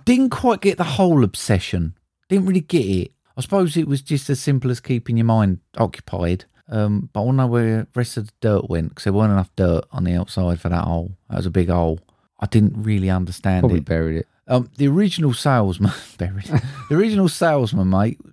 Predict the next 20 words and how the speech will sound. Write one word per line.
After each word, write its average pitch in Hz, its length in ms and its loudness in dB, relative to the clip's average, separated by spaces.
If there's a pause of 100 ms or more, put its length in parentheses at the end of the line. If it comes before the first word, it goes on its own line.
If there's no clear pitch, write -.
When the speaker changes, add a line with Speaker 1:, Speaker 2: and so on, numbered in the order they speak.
(200)
Speaker 1:
fucking 143 520 0
one 139 180 2
of - 20 2
the 123 60 -2
best 131 260 0
characters 104 640 0
I've 104 140 0
ever 98 180 2
seen 95 240 0
in 92 100 4
a 90 60 0
film. 85 400 0 (220)
Speaker 2:
<laughs> 107 240 -2
Speaker 1:
He 113 120 4
was 104 160 0
fucking 131 800 -2 (360)
great. 104 560 2 (220)
Speaker 2:
<laughs> 110 160 0 (260)
Speaker 1:
So 143 380 2
creepy. 104 640 0